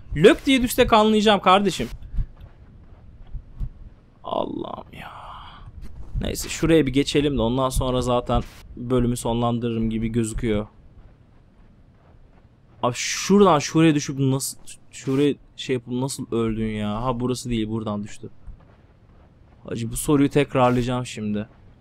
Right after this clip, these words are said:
Hacı bir görmek istiyorum ne kadar yüksekten düştük. Hmm, bayağı yüksekten <laughs> düşmüşüz. Hacı ben de buradan kayarak inerim. Kayarak in bir şey olmaz Pampa.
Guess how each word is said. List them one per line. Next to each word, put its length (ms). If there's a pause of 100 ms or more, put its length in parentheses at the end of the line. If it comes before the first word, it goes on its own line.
(1120)
Hacı 220
bir 60
görmek 400
istiyorum 320
ne 100
kadar 260
yüksekten 560
düştük. 440 (640)
Hmm, 280
bayağı 200
yüksekten 400
<laughs> 0
düşmüşüz. 540 (1700)
Hacı 160
ben 120
de 100
buradan 180
kayarak 520
inerim. 260 (1120)
Kayarak 480
in 140
bir 60
şey 160
olmaz 380
Pampa. 340